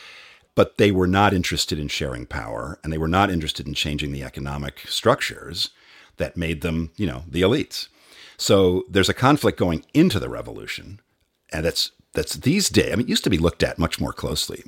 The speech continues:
And I guess that's happening again some now. But that story of the conflict going in and the conflict coming out, which is a class conflict, certainly starting, like, post-war,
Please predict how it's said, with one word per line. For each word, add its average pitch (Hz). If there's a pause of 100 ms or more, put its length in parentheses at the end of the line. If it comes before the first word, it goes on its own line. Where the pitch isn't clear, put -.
And 104 (220)
I 139
guess 180
that's 127
happening 87
again 71
some 58
now. - (100)
But -
that 117
story 90 (100)
of 90
the 90
conflict 120
going 92
in 101
and 80
the 78
conflict 98
coming 82
out, 87
which 73
is 82
a 82
class 98
conflict, 92 (640)
certainly 120
starting, 101
like, 80
post-war, 78